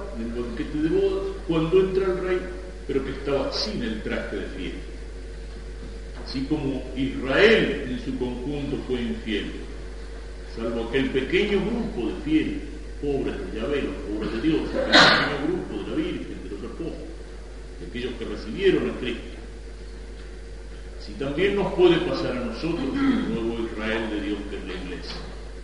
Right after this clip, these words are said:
Uno puede estar como estaba este hombre en el banquete, pero estar sin el traje de bodas. Y entonces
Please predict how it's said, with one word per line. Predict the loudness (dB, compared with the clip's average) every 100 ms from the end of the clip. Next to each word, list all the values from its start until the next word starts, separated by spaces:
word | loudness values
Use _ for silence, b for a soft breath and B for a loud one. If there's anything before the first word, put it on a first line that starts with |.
| -12 -10 -10 -10 -6
Uno | -4 -4 8
puede | 12 12 12 6
estar | 4 4 4
como | 2 -4
estaba | -4 2 4 4 2
este | 4
hombre | 6 6 2 -2 -6 -10 -12 -12 -14 -14 -14 2
en | 6 6 6
el | 2
banquete, | 0 2 6 6 4 -4 -8 -12 -14 -14 -14 -16 -12
pero | -8 -6
estar | -4 -4 -4
sin | -4
el | -4 -4
traje | -6 -4 -2
de | 4
bodas. | 6 6 4 0 -6 -10 -12 -14 -14 -14 -10 -2
Y | -2
entonces | 0 -4 -4